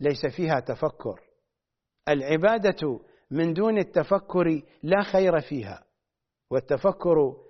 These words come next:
يعتمد اعتمادا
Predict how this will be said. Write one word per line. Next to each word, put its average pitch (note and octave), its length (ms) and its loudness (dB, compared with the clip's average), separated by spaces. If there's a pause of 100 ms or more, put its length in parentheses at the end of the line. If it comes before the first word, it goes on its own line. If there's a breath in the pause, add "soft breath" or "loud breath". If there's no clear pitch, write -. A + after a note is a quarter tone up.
(120)
يعتمد D3+ 600 0 (1000)
اعتمادا D3 840 -2